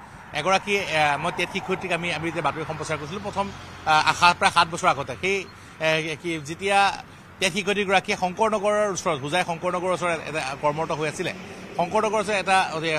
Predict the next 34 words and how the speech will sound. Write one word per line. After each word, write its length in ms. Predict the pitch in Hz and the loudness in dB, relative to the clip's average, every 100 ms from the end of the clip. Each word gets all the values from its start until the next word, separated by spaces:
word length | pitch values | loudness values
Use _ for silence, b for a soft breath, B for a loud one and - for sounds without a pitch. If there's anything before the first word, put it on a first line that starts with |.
| 151 | -2
সংখ্যালঘু 300 | 156 180 180 | -2 0 0
অধ্যুষিত 220 | 170 165 170 | -2 -2 -4
অঞ্চলত 220 | - 214 - B B B - | -4 -8 -8 B B B 4
তেওঁ 220 | 202 233 240 - - - - - | 8 8 6 -2 -18 -20 -18 -4
সদায় 260 | 170 240 277 - 165 156 | 4 4 4 -2 -6 -2
বি-, 160 | 170 156 | -2 0
বিদ্যালয়লৈ 320 | 170 202 214 | 0 2 2
যাওঁতে 140 | 196 196 | 0 0
তেওঁ 100 | 202 | -2
সদায়, 240 | 175 190 208 - 160 | 2 2 2 0 0
এ, 20 | 151 143 - - 139 | 0 -2 -8 -12 -4
দুই 100 | 202 214 | -2 0
তিনিগৰাকী, 480 | 214 202 190 196 202 196 | 0 2 2 0 -2 -4
এ, 300 | - - 151 147 131 135 | -6 -6 -4 -4 -6 -4
যি 80 | 170 160 | -4 -2
সংখ্যালঘু 380 | 156 175 180 185 | -2 -2 0 -2
অধ্যুষিত 220 | 165 165 170 | -4 -4 -4
অঞ্চলত 180 | 160 160 | -4 -6
দু-, 140 | 156 135 | -8 -8
দুষ্ট 160 | 143 185 170 | -6 -2 -2
লোকে 200 | 156 135 110 B B B - | -2 -4 -6 B B B -2
তেওঁক 160 | 180 - - | -2 -2 -8
অপহৰণ 280 | 143 185 185 170 | 0 2 2 2
কৰাৰ 160 | 160 143 | -2 -4
চেষ্টা 180 | - 131 | -6 -6
কৰে। 140 | 117 - - - - - | -6 -12 -16 -20 -18 -4
তেওঁ 140 | 208 208 | 2 6
বাৰে 140 | 170 214 214 | 8 6 4
বাৰে 120 | 214 - | 2 0
শিক্ষামন্ত্ৰীৰ 420 | - 190 185 185 | 0 0 0 -4
ওচৰলৈ 140 | 170 185 | -6 -4
সেই 80 | 180 | -4
সময়ত 200 | 165 165 160 | -6 -6 -6
গৈছিলে, 280 | 151 160 | -4 -4